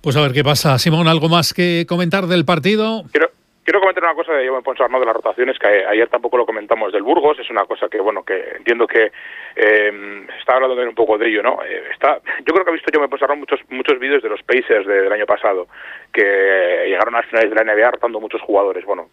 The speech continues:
Speaker 2: es una cosa son los Indiana Pacers y otra cosa es el Bilbao Basket, ¿no?
Speaker 1: <laughs> Sí, el otro, el otro día sí me llamó, me llamó también la, la atención, ¿no? Que llevaban cuatro minutos en pista cinco y cambiaba el quinteto.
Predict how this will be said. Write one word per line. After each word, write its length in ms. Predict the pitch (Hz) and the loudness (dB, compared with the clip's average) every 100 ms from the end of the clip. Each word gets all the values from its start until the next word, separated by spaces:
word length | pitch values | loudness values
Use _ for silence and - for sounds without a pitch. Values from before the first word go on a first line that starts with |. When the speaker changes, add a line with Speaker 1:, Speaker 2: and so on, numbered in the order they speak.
| - | -18
Speaker 2:
es 220 | - - | -14 -6
una 100 | 107 | -4
cosa 160 | - 104 | -2 -2
son 100 | 123 | -2
los 120 | 110 | -2
Indiana 240 | 110 117 | 0 0
Pacers 440 | - 117 - 139 - - - - - | 2 0 2 0 0 -10 -10 -6 -2
y 40 | |
otra 140 | 123 | -2
cosa 100 | 117 | 0
es 140 | 165 127 | 0 0
el 60 | |
Bilbao 220 | 104 101 92 | 0 -2 -2
Basket, 300 | 95 - 95 | -4 -6 -4
¿no? 120 | 127 | -2
Speaker 1:
<laughs> 20 | |
Sí, 100 | 131 | 2
el 200 | 127 127 | 2 2
otro, 200 | 143 151 156 139 | 2 2 2 2
el 160 | 135 | 0
otro 220 | 143 151 | 2 2
día 180 | 151 160 | 2 2
sí 120 | - | 0
me 120 | 156 151 | 0 2
llamó, 380 | 135 135 127 | 2 0 0
me 160 | 120 123 | 0 0
llamó 200 | 120 143 | 0 0
también 300 | 147 139 131 | 0 0 2
la, 280 | 123 120 113 | 2 0 0
la 100 | 120 | 0
atención, 500 | 117 117 - 143 120 | 0 -2 0 0 0
¿no? 160 | 135 | -2
Que 260 | 135 117 110 - - - - | -4 -4 -4 -8 -16 -20 -2
llevaban 340 | 123 127 147 | 2 4 4
cuatro 260 | 139 151 143 | 4 4 4
minutos 360 | 139 147 135 | 2 2 2
en 100 | 139 | 0
pista 280 | 123 135 143 | 0 0 -2
cinco 280 | 117 156 156 | 0 -2 0
y 60 | 147 | 0
cambiaba 340 | 135 139 147 | 0 2 2
el 100 | 139 | 2
quinteto. 580 | 131 117 160 139 98 | 0 0 0 0 -4